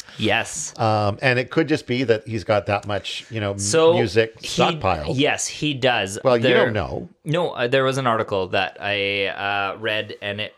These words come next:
Speaker 1: and Suge Knight talks about, and
Speaker 2: Well,
Speaker 1: this
Speaker 2: that's
Speaker 1: is
Speaker 2: what
Speaker 1: where
Speaker 2: they want you to think, not that he's out there writing
Speaker 1: Well,
Speaker 2: new
Speaker 1: true.
Speaker 2: music.
Speaker 1: Okay, this is, sorry, this is what they're
Speaker 2: Like,
Speaker 1: reporting.
Speaker 2: unless you got into the fucking,
Speaker 1: The,
Speaker 2: like,
Speaker 1: the
Speaker 2: the,
Speaker 1: vault
Speaker 2: the
Speaker 1: that all
Speaker 2: vault,
Speaker 1: these, yeah.
Speaker 2: Suge Knight's vault
Speaker 1: <laughs> Yeah.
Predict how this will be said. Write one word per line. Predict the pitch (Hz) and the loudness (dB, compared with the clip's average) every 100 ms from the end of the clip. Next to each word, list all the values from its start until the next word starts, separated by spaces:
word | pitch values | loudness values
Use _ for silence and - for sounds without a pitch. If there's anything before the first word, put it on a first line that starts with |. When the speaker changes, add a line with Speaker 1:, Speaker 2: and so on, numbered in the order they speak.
| - | -6
Speaker 1:
and | 113 104 | -6 -4
Suge | - 139 | -2 -2
Knight | 123 123 117 - | 0 -2 -2 -6
talks | - 107 - | -2 -2 -2
about, | 113 107 101 101 - _ - | 0 2 2 0 -4 _ -6
and | 123 | 0
Speaker 2:
Well, | 147 | 4
Speaker 1:
this | 240 | 4
Speaker 2:
that's | 170 | 6
Speaker 1:
is | |
Speaker 2:
what | 277 | 4
Speaker 1:
where | - | 4
Speaker 2:
they | 240 | 2
want | 233 277 254 | 2 0 0
you | 262 | 2
to | 233 | 2
think, | 233 196 135 | 4 2 4
not | 131 247 | 2 4
that | 262 | 2
he's | 226 226 | 0 2
out | 202 214 | 2 4
there | 226 | 4
writing | 208 185 | 6 6
Speaker 1:
Well, | 170 175 | 6 4
Speaker 2:
new | 202 | 4
Speaker 1:
true. | 196 - | 4 4
Speaker 2:
music. | - - | 6 4
Speaker 1:
Okay, | - 165 123 | 4 2 2
this | 170 - | 2 0
is, | |
sorry, | 165 143 117 | 2 2 2
this | 160 170 | 0 0
is | 156 | -4
what | 139 143 139 | 2 2 2
they're | 120 123 | 2 2
Speaker 2:
Like, | 113 | 4
Speaker 1:
reporting. | 196 208 214 | 4 4 4
Speaker 2:
unless | 151 104 | 6 4
you | 92 | 4
got | 185 208 180 | 4 4 4
into | 175 190 175 | 2 2 0
the | 143 147 | 4 4
fucking, | - 175 175 170 143 127 120 | 4 0 2 0 0 -4 0
Speaker 1:
The, | |
Speaker 2:
like, | 127 123 113 | 4 4 4
Speaker 1:
the | 131 | 4
Speaker 2:
the, | 120 | 6
Speaker 1:
vault | 131 135 131 | 6 4 2
Speaker 2:
the | 120 | 4
Speaker 1:
that | 117 | 4
all | 110 | 6
Speaker 2:
vault, | 214 - | 8 8
Speaker 1:
these, | 110 - | 4 2
yeah. | 131 104 - - | 0 0 -4 -6
Speaker 2:
Suge | - 185 | 2 4
Knight's | 170 170 147 | 4 2 2
vault | 117 95 180 131 139 147 | -2 6 8 8 6 2
Speaker 1:
<laughs> | |
Yeah. | 127 95 | 2 0